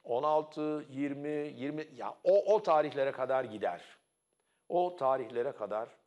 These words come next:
gider. Yani İngilizlerin, e, burası İngilizlere verildikten sonra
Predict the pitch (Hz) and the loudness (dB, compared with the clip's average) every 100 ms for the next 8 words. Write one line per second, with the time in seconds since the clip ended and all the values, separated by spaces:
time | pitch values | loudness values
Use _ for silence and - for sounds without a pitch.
0 | - 85 80 - - _ _ _ _ _ | -20 -16 -16 -18 -20 _ _ _ _ _
1 | _ 113 117 120 151 190 185 151 123 147 | _ -2 0 -2 -6 -4 -4 -4 -4 -6
2 | 170 - _ _ _ _ - 101 95 101 | -8 -18 _ _ _ _ -14 -10 -10 -10
3 | 98 - 131 151 131 151 156 147 127 113 | -16 -14 -6 -4 -4 -6 -6 -6 -6 -2
4 | 120 127 - - 113 123 123 131 - 143 | 0 0 -2 -10 -6 -6 -6 -10 -4 -2
5 | 131 117 _ _ _ _ _ _ _ _ | -4 -8 _ _ _ _ _ _ _ _
6 | _ - - 147 160 139 107 101 - | _ -20 -2 2 2 2 0 2 0